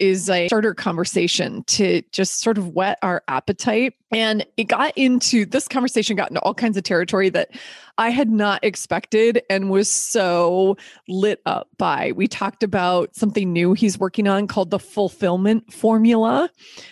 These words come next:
I'm not gonna spoil the surprise. It's toward the end of the conversation, so you've gotta hang in there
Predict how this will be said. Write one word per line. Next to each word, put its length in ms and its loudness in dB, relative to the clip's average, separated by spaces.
I'm 120 0
not 160 -2
gonna 160 0
spoil 400 0
the 80 0
surprise. 560 -2
It's 180 -2
toward 260 0
the 160 2
end 140 -2
of 60 0
the 80 -2
conversation, 640 -2
so 120 0
you've 100 0
gotta 180 0
hang 320 -2
in 160 0
there 260 0